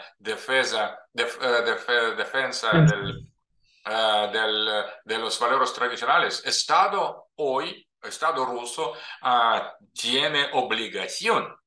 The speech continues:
Speaker 1: de, ah, ayudar a defender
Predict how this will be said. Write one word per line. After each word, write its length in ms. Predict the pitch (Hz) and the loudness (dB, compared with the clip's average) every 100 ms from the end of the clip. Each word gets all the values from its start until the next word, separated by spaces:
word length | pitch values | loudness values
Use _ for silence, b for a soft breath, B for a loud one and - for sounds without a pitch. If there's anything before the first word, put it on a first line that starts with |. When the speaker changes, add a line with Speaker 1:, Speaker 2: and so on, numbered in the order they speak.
| _ _ _ | _ _ _
Speaker 1:
de, 440 | 92 101 101 101 B B B _ | -4 -2 0 0 B B B _
ah, 1120 | - 104 101 98 95 92 90 90 90 90 87 87 90 90 95 98 95 - | 0 2 4 4 4 4 4 4 4 2 -2 -8 -16 -18 -10 -6 -6 -2
ayudar 800 | 120 123 131 127 208 226 - - - | -2 -2 -6 4 6 6 4 -6 -4
a 500 | 135 123 120 101 - | 2 4 2 0 -4
defender 840 | 156 156 135 123 123 170 208 - | -6 -4 -6 -6 0 2 2 -2